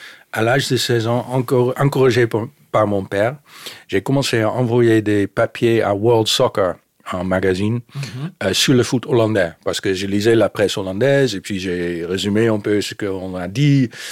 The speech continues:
Speaker 1: et j'ai présenté des nouveaux joueurs comme Ruud Gullit ou Ronald Koeman, des jeunes de cette époque-là,
Speaker 2: Mhm.
Speaker 1: euh, pas connus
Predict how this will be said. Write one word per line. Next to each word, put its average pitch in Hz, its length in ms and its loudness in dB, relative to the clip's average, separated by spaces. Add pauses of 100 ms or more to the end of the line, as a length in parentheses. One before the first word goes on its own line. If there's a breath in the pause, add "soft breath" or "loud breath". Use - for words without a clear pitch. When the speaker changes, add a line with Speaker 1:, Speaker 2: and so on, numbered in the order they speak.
(220 loud breath)
Speaker 1:
et 95 200 -6
j'ai 95 260 -2
présenté 104 560 0
des 95 260 0
nouveaux 104 640 0
joueurs 104 460 2
comme 90 420 -8 (140)
Ruud 92 240 -6
Gullit 123 340 2 (100)
ou 87 300 -8
Ronald 95 380 -6
Koeman, 120 400 -2
des 92 180 -4
jeunes 113 300 -2
de 104 40 -4
cette 104 200 -6
époque-là, 107 520 -2
Speaker 2:
Mhm. 151 500 -6 (180)
Speaker 1:
euh, 90 340 -8
pas 113 140 0
connus 104 500 -4